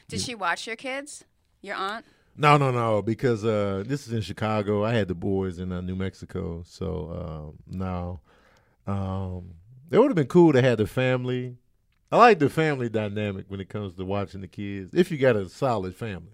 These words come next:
Speaker 1: Mm-hmm.
Speaker 2: Like, just 'cause they family don't mean they good to watch the kids. You know, some, some family members are horrible individuals. But, um, I don't mean just my, I'm just talking families in general.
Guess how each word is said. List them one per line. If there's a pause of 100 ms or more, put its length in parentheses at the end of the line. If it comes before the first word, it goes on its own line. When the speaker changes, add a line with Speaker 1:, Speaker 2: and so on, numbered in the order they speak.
Speaker 1:
Mm-hmm. (300)
Speaker 2:
Like,
just
'cause
they
family
don't
mean
they
good
to
watch
the
kids.
You
know,
some, (1160)
some
family
members
are
horrible (200)
individuals. (120)
But,
um, (600)
I
don't
mean
just
my,
I'm
just
talking
families
in
general.